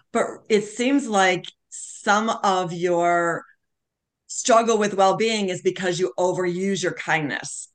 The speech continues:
and you are always saying yes to people that maybe you're not comfortable with taking on that in your life. So the conversation really changes, and it's very, very powerful to talk in terms of strengths.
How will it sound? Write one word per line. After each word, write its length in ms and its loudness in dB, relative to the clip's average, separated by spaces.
and 180 2
you 300 6
are 160 4
always 480 2
saying 320 0
yes 300 0
to 80 -6
people 340 -2
that 160 0
maybe 240 2
you're 180 2
not 240 -4
comfortable 520 -4
with 200 -4
taking 320 -4
on 180 -2
that 340 -4
in 140 -4
your 160 -4
life. 420 -4
So 220 4
the 80 2
conversation 920 0
really 420 -2
changes, 580 -2
and 100 -2
it's 160 -4
very, 300 2
very 260 2
powerful 560 0
to 60 -8
talk 320 -4
in 100 -4
terms 240 -6
of 100 -8
strengths. 640 -8